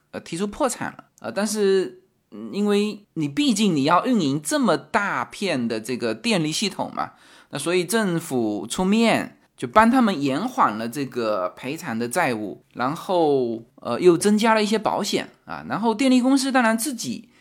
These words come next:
也是采用了各种方式，呃，一方面是加固这些电线，呃，但是加州呢，或者说美国西部吧，它的地域很广大，因为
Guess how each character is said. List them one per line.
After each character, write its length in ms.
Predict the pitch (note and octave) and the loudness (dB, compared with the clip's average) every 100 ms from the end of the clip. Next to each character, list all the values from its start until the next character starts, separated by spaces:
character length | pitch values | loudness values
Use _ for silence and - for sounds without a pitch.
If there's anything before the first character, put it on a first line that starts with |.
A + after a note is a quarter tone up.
| _ _ | _ _
也 340 | - B2+ A2+ | -2 0 0
是 840 | A#2+ - G#3+ F#3+ D3+ B2 G#2+ G2 - _ _ _ - | -2 -2 2 4 4 2 0 -4 -12 _ _ _ -10
采 260 | - C#3 | -6 -2
用 180 | B2 F3+ | 0 0
了 80 | E3+ | 0
各 140 | E3+ | -2
种 160 | A3 - | -2 -4
方 240 | - F3 | -4 -2
式， 280 | G3 F#3+ - _ _ _ - | -2 -4 -6 _ _ _ -10
呃， 100 | A2 | -6
一 80 | E3+ | -2
方 160 | G3 G3 | 0 2
面 200 | A3 E3+ | 2 0
是 140 | E3 | -4
加 300 | C#3 G3 G#3 | -2 0 0
固 180 | G#3 F#3 | 0 0
这 100 | E3+ | 0
些 160 | F3 | -2
电 220 | E3+ G3+ E3+ | -2 -2 -2
线， 340 | G3 C#3 - _ _ | 0 -2 -4 _ _
呃， 120 | C#3 | -6
但 220 | C#3 C4 | -2 -2
是 380 | C4 A#3 G3 E3+ | 0 0 0 0
加 360 | E3 G#3 G#3+ G#3+ | -4 -2 0 0
州 460 | G#3 A3+ G#3+ G#3+ | 0 0 2 2
呢， 460 | G#3+ F#3 D#3 D3 C#3+ | 0 0 0 -2 -6
或 160 | - B3 | -6 -2
者 140 | F#3+ | 0
说 460 | C#3 D#3 F3+ F3+ - - - | -2 -2 0 0 -2 -12 -14
美 380 | G2 C3+ A#2 G#2 | -6 -2 -2 -2
国 220 | G#2+ C#3 | -2 -2
西 260 | F#3 A3+ A#3+ | -2 -2 -2
部 220 | C4+ F3 | 0 -2
吧， 220 | - - _ _ - _ _ _ | -2 -10 _ _ -20 _ _ _
它 120 | - | -6
的 80 | A#3 | -6
地 320 | G#3+ D#4 C#4+ | -2 2 2
域 160 | G#3+ E3 | 4 2
很 300 | - C#3 G3 | 0 -4 -2
广 240 | - - | -4 -4
大， 160 | B2+ B2+ | -6 -4
因 100 | A3 | -2
为 280 | B3 A#3+ | -2 -4